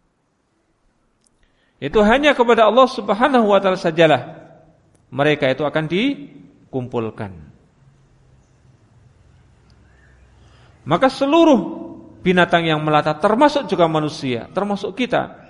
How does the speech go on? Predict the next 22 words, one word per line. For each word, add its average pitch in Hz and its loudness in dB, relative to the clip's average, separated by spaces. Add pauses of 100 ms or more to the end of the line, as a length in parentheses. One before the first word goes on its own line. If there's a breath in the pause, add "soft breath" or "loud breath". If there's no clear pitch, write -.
(600)
ya, - -20 (520)
jadi 156 -4
yang 202 -4
akan 180 -4
dikumpulkan 214 0
di 185 -2
padang 185 0
mahsyar 196 -2
nanti 202 -6
bukan 175 -2
hanya 151 -4
manusia, 127 -6 (800)
manusia 151 -2
dan 160 -2
hewan. 147 0 (400)
Dan 135 -8
ketika 139 -6
itu 165 -6
manusia 143 -6
dan 143 -4
hewan 127 -4
sama, 143 -4